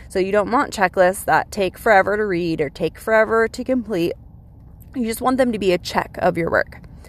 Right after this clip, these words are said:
And then, have you made plans for future review and revision of the checklist? So this is the timeline part. So yes, you have this beautiful checklist, but do you have a timeline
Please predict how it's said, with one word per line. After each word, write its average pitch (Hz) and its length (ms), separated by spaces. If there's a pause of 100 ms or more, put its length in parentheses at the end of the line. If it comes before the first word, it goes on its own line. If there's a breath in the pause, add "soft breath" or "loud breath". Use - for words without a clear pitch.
(520 loud breath)
And 226 160
then, 233 100
have 285 320
you 330 100
made 285 220
plans 202 320
for 214 140
future 220 440
review 185 440
and 175 120
revision 165 360
of 151 80
the 185 80
checklist? - 400
So - 160
this 208 160
is 208 100
the 185 120
timeline 196 600
part. 165 260 (320 loud breath)
So 202 220
yes, 240 400
you 233 80
have 214 180
this 190 180
beautiful 180 340
checklist, 175 440
but 180 140
do 196 80
you 214 80
have 208 80
a 196 60
timeline 175 680